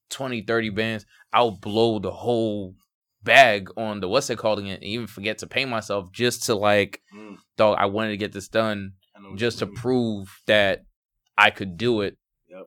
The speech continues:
Speaker 1: And then shit on whatever else they, they had going. It's like, yo, you spent the same amount of money and look what I, what,
Speaker 2: Yeah.
Speaker 1: look what I did with it. And in my mind, I'm like, "Fuck it, I'm gonna blow the thirty,"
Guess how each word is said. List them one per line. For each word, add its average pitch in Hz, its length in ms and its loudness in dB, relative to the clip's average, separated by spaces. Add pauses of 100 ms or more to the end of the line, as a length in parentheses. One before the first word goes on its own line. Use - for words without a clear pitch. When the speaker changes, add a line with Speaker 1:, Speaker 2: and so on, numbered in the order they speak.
Speaker 1:
And 110 180 -2
then 101 240 -2
shit 120 280 0
on 104 220 -4
whatever 110 400 0
else 107 360 0
they, 104 460 -4
they 107 140 -2
had 95 240 -4
going. 98 280 -4
It's 92 120 -10
like, - 220 -6
yo, 92 180 -6
you 90 180 -10
spent 98 280 -10
the 87 80 -10
same 101 240 -10
amount 98 240 -6
of 90 40 -10
money 90 420 -10
and 85 220 -12
look 90 340 -8
what 85 160 -10
I, 78 200 -4 (280)
what, 95 120 -8
Speaker 2:
Yeah. 95 60 -6
Speaker 1:
look 90 160 -6
what 90 100 -4
I 87 100 -4
did - 140 -14
with - 160 -16
it. - 60 -20 (360)
And 107 100 -4
in 110 100 -2
my 131 180 2
mind, 113 300 0
I'm 107 100 -6
like, 92 240 -6 (220)
"Fuck 131 260 2
it, 101 80 -4
I'm 101 140 -8
gonna 92 80 -8
blow 113 260 -2
the 107 80 -6
thirty," 117 520 -2